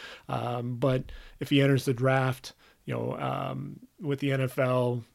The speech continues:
you know, what type of, of, you know, amount is he gonna be receiving in terms of, you know, the, the, the signing bonus, and then what type of contract is he gonna be receiving? You know, when you think about Tim Tebow when he was there with, with the Denver Broncos, you know, Tim Tebow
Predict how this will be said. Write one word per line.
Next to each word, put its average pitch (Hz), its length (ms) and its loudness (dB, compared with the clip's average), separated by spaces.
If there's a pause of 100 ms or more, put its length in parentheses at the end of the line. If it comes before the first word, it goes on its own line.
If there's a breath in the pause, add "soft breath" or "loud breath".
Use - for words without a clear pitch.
you 135 80 -4
know, 120 60 -4
what 127 180 -2
type 135 280 -4
of, 127 560 0
of, 120 520 -8
you 117 100 -8
know, 120 120 -6
amount 127 360 -4
is 120 80 -6
he 135 60 -6
gonna 123 160 -2
be 120 100 -2
receiving 123 460 0
in 120 100 -2
terms 127 320 -2
of, 123 300 0 (320 loud breath)
you 143 60 -4
know, 131 40 -2
the, 123 220 -4
the, 123 200 -6 (120)
the 143 100 -6
signing 131 380 2
bonus, 131 400 2
and 135 80 -2
then 120 80 -4
what 123 100 -4
type 123 160 -4
of 123 80 -8
contract 131 460 -4
is 117 100 -6
he 117 60 -6
gonna 120 180 -4
be 120 120 -4
receiving? 120 460 -4 (360 loud breath)
You - 80 -4
know, - 20 0
when 131 100 0
you 127 60 2
think 123 180 -2
about 127 260 0
Tim 135 200 0
Tebow 135 420 4
when 131 140 2
he 127 80 2
was 123 140 -2
there 131 180 2
with, 127 420 -2
with 139 120 -10
the 135 80 -4
Denver 127 280 2
Broncos, 127 640 -2 (1200 soft breath)
you 139 100 -8
know, 117 140 -6
Tim 151 240 -2
Tebow 143 560 6